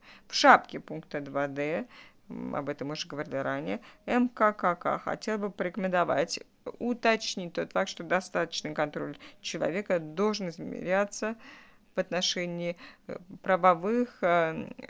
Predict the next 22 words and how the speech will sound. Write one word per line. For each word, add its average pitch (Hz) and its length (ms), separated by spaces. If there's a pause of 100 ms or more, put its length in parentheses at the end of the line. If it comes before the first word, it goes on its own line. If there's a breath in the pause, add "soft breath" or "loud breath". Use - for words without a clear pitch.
э, 135 180 (120)
операционных, 190 840
гуманитарных 160 840
требований, 185 760 (340 loud breath)
и 233 320
мы 196 220
хотели 175 320
бы 170 120
добавить 151 460
такую, 147 520
с-, - 160
м, - 760
такие 151 260
слова 175 280
в - 80
шапку - 400
пункта 165 400
«Д». - 200 (560 loud breath)
Что - 260
касается 175 720
первого 240 380
подпункта 160 800